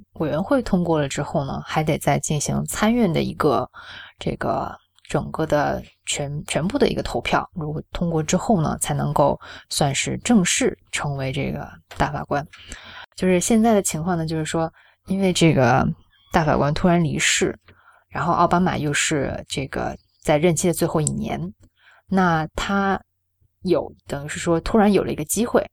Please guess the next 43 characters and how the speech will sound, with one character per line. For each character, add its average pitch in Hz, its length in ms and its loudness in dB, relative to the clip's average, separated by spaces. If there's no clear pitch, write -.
可 156 160 -4
以 147 120 -4
去 - 400 -4
提 160 180 -2
名 160 380 -2
一 151 140 -8
个 147 300 0
大 151 120 -2
法 - 140 -8
官。 151 260 -2
那 165 320 4
他 - 220 -2
作 180 180 2
为 160 160 4
一 160 60 0
个 175 60 4
民 160 140 2
主 170 160 -2
党， 151 220 0
自 - 140 2
然 147 180 2
是 160 140 -2
希 - 240 -2
望 143 180 -2
说 156 380 2
有 147 180 -2
一 - 60 -10
个 - 280 2
自 - 180 2
由 247 120 6
派 - 160 0
的 143 80 -2
人 - 100 -8
可 - 140 -4
以 165 40 -6
上 151 280 2
去。 - 260 -6
那 175 180 4
这 180 140 2
样 175 180 4
子 - 80 -4
的 151 100 0
话， 151 380 0